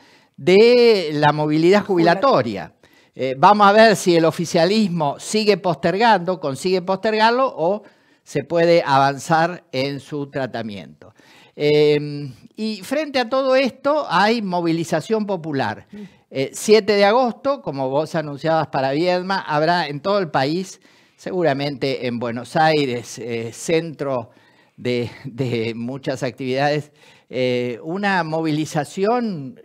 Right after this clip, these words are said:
Speaker 1: importante, eh, convocada por la C G T y los movimientos sociales, también la C T A, o sea,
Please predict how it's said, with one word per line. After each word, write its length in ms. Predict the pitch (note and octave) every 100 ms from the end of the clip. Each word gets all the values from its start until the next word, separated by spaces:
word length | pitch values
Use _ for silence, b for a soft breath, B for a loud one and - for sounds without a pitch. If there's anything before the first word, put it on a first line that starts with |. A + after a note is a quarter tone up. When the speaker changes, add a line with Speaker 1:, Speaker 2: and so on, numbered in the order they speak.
| -
Speaker 1:
importante, 1000 | C#3+ C3 C#3+ - A3+ G3 C#3 A2+ F#3+ G3 b b b b
eh, 400 | B2 C3 C3+ C3
convocada 800 | A3 A3+ A3 G#3+ D4 C4+ F3 C3+
por 160 | C#3+ C3+
la 120 | C#3
C 200 | - E3+
G 240 | F3 D#3+
T 420 | A3+ B3+ D4+ - _ -
y 240 | A#3 B3
los 180 | A3+ F3+
movimientos 600 | E3 E3 E3+ F3+ F3 D#3+
sociales, 600 | E3+ - C4 A#3 F3+ D3
también 320 | D3+ D#3+ E3+
la 100 | F3
C 180 | F3+ E3+
T 120 | G#3+
A, 160 | G#3+ F3
o 60 |
sea, 320 | D#3 F3 D#3